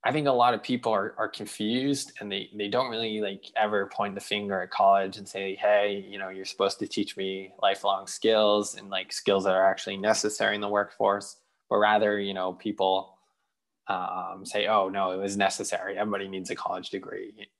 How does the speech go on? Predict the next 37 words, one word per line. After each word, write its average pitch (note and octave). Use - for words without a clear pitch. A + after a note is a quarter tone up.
And F#2+
I -
think, B2+
uh, B2+
I B2+
think C#3+
that'll C3+
start A#2+
breaking A2
down. G#2+
I G#2
think G#2
over G2+
the G2
next G2
ten, -
I A2+
mean, G#2+
over B2
the A2+
past -
ten G#2+
years, F#2
you G#2
know, F#2+
everything G2+
became F#2+
accessible. -
You G#2
can G2+
get G2
any A#2
sort G2+
of F#2+
education F#2+
you F#2
want F2+